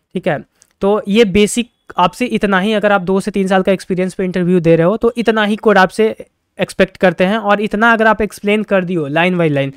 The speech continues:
then it's enough for, uh, that interview। तो hope so guys, इस वीडियो से आपको समझ में आया होगा कि, कि stat-, uh, you know, a singleton, uh, uh, डिजाइन पैटर्न क्या होता है और किस तरीके से उसका कोड क-, क-, लिख सकते हैं, और, uh,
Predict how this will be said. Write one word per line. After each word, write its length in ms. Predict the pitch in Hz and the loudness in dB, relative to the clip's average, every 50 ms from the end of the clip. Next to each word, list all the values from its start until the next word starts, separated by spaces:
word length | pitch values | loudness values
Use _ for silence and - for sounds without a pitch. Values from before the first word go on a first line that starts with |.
| _ _ _ _ - | _ _ _ _ -4
then 160 | 175 196 202 196 | -2 -2 -2 -4
it's 300 | 202 180 - _ - - - - | -6 -8 -8 _ -20 -12 -6 -4
enough 280 | 175 170 170 170 - - | -2 0 0 -2 -2 -2
for, 140 | - 156 151 | -2 -2 -2
uh, 500 | 151 - - 160 151 151 147 147 147 151 160 160 | -2 -2 0 0 2 2 2 0 0 -2 -2 -2
that 160 | 151 147 - | -2 -2 -2
interview। 420 | 143 139 139 139 139 135 143 143 160 - _ _ _ - - - _ _ _ | -6 -8 -6 -8 -8 -8 -10 -14 -14 -18 _ _ _ -20 -20 -20 _ _ _
तो 80 | - 175 | -6 -2
hope 300 | 147 180 202 214 - - | 0 0 0 0 -2 -2
so 80 | 220 | 0
guys, 200 | 208 208 208 208 | 0 0 0 -2
इस 160 | 196 185 - 196 | -6 -8 -4 -4
वीडियो 180 | 196 190 196 | -2 -2 0
से 100 | 185 - | -2 -2
आपको 180 | 180 170 - 196 | -4 -4 -4 -6
समझ 240 | - 196 180 180 185 | -6 -4 -4 -4 -4
में 140 | 185 180 | -4 -4
आया 120 | 175 175 175 | -4 -2 -2
होगा 180 | 175 170 185 | -2 -2 -2
कि, 120 | 185 - 180 | -4 -6 -10
कि 180 | - - 185 | -12 -12 -12
stat-, 520 | 185 - _ 202 185 - - 170 151 - - | -12 -14 _ -16 -16 -8 -4 -4 -4 -4 -6
uh, 160 | 190 180 165 | -8 -6 -6
you 100 | 175 180 | -4 -4
know, 120 | 190 185 175 - _ _ _ _ _ _ _ | -4 -6 -6 -10 _ _ _ _ _ _ _
a 60 | 165 | -4
singleton, 440 | - - 190 180 180 175 175 190 185 | 0 2 4 6 6 6 4 2 0
uh, 840 | 190 - _ _ - - 185 165 160 156 156 160 160 156 151 156 160 160 - - 170 185 190 | -2 -10 _ _ -8 -4 0 2 2 2 2 2 2 2 2 0 -2 -6 -8 -14 -12 -10 -8
uh, 180 | 190 - 190 | -8 -8 -4
डिजाइन 300 | 190 180 185 185 180 180 | 0 2 2 4 2 2
पैटर्न 320 | 170 196 180 190 185 185 180 | 0 -2 -2 0 -2 -4 -4
क्या 160 | - 196 180 | -2 0 0
होता 280 | 175 175 175 - 175 | 0 0 -2 -2 -2
है 80 | 165 185 | -2 -2
और 240 | 214 202 208 208 202 - | -2 0 0 -2 -2 -2
किस 180 | - 214 196 - | -4 -6 -2 -2
तरीके 220 | 220 196 196 208 | -2 -2 -2 -2
से 120 | 196 - 208 | -2 -4 -4
उसका 180 | 190 - - | -4 -2 -4
कोड 300 | 196 - - 185 185 180 - - | -4 -2 2 2 2 2 2 0
क-, 100 | 165 156 - _ - | -2 -2 -2 _ 0
क-, 220 | 170 165 165 - - _ 190 | 0 0 0 -6 -18 _ -6
लिख 220 | 190 175 175 170 | -2 0 0 0
सकते 280 | - - 165 - - 175 | 0 -4 -4 -2 0 0
हैं, 200 | 156 165 208 233 - - - - - - - - - | 0 0 -2 -6 -8 -16 -20 -20 -20 -20 -20 -4 2
और, 220 | 170 170 175 180 | 4 6 6 6
uh, 220 | 190 190 175 175 | 4 2 0 0